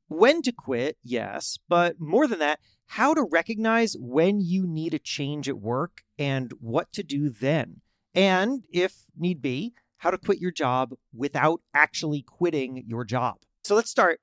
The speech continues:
I'm gonna tell you a story. So the very first job that I had was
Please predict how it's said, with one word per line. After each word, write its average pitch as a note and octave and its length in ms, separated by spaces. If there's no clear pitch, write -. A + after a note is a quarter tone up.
I'm F3+ 140
gonna G3+ 100
tell F#3 140
you E3 40
a - 20
story. C3+ 200
So - 180
the D3 120
very D3+ 280
first A3 320
job G#2 300
that B2+ 120
I C3 160
had B2 260
was B2+ 480